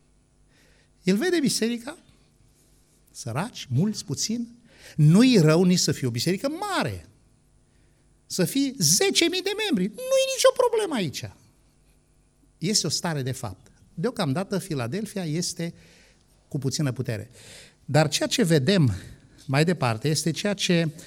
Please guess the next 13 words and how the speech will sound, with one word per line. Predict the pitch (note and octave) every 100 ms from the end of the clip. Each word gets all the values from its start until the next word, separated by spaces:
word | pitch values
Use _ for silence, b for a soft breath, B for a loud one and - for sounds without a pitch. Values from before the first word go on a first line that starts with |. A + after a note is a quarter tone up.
| B B B
vede | C3 E3 D#3+
Hristos | C#3+ A2+ - C3+
la | C#3+ C3+
ea. | A#2+ G#2 - b b b b b
Au | - D#3
păzit | - D3 A2+ A3
cuvântul | - F3 E3+ D#3 E3
lui. | D#3 G2 - - _ _ _ _ b b b b b b
Au | C#3
fost | - B2 G2
grabnici | G2 C3 D#3+ D#3+ E3+
la | E3
ascultare. | D3+ - D3+ - G2+ G#2